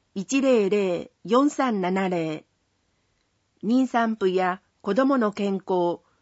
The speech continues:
育ての心配事や、子どもに関する手続きなど、様々な相談ができます。四十六ページ参照。市ホームページ、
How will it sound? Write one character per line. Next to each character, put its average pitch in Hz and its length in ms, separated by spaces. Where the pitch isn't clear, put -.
育 269 280
て 208 140
の 175 140
心 208 280
配 208 240
事 196 300
や、 180 280
子 202 120
ど 247 100
も 269 140
に 254 140
関 240 260
す 240 120
る 226 120
手 226 140
続 226 260
き 202 140
な 185 160
ど、 180 300
様 247 300
々 254 220
な 190 120
相 220 260
談 208 220
が 202 120
で 165 120
き 170 140
ま 160 180
す。 - 160
四 277 260
十 190 240
六 180 260
ペ 254 220
ー 208 60
ジ 202 300
参 190 340
照。 165 500
市 226 440
ホ 285 200
ー - 20
ム 285 140
ペ 226 220
ー 180 60
ジ、 175 280